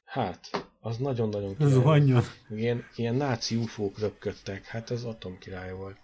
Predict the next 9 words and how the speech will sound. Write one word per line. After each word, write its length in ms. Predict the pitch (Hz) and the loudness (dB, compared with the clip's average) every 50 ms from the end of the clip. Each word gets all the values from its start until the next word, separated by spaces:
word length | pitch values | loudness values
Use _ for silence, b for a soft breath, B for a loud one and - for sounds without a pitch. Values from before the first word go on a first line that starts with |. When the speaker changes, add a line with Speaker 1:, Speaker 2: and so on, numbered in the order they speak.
| b b b b b b | b b b b b b
Speaker 1:
Jó, 120 | - 135 | 2 2
Speaker 2:
Meg 100 | 135 135 | 4 6
Speaker 1:
teljesen 400 | 135 135 139 135 131 131 - 120 | 8 10 10 10 10 8 6 6
Speaker 2:
Zeppelinek 560 | 117 135 127 - 123 110 107 107 110 113 - - | 6 6 6 6 4 4 4 4 4 2 2 2
az, 140 | 113 113 120 - - - | 0 0 -2 -6 -8 -4
Speaker 1:
Aha. 280 | - 117 113 131 135 - - - - - _ - | -2 0 0 -2 -2 -6 -12 -18 -20 -20 _ 0
Speaker 2:
Zeppelin 420 | - 120 110 - 117 107 110 107 | 2 2 4 2 2 2 2 2
űrhajók. 380 | 107 107 104 98 107 104 104 123 | 2 0 0 2 2 2 2 2
Speaker 1:
Igen. 460 | 123 117 107 107 98 92 95 110 | 2 2 0 -2 -6 -6 -10 -14